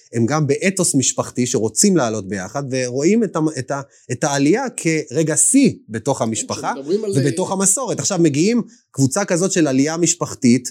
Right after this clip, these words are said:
Speaker 1: לקיבוץ, לקיבוץ כנרת למשל, כמו שקרה עם התימנים, או ל-, או ל-, או לכל מקום אחר, והם לא יודעים לאכול אותם, אז הם אומרים, "טוב, ה-, ה-, ה-, המשפחתיות תוקעת אותם בהיבט האידיאולוגי,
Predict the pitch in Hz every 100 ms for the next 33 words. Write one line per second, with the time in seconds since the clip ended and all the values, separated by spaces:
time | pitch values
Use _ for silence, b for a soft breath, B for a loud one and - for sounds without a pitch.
0 | - 117 - 131 120 120 - - - _
1 | _ - 117 135 170 180 180 151 135 120
2 | 120 113 110 120 113 117 _ _ - 127
3 | - 127 120 131 131 135 120 110 98 107
4 | - B B B - 123 131 127 123 127
5 | 123 131 127 156 151 156 151 135 123 113
6 | 117 120 117 - 131 135 175 262 262 240
7 | 311 320 311 147 127 135 147 175 165 233
8 | 113 - _ _ _ 104 107 117 110 113
9 | 113 104 104 104 104 104 120 120 117 -
10 | 135 - 226 247 - - 190 185 156 120
11 | 139 117 113 107 131 127 117 113 113 123
12 | 175 175 151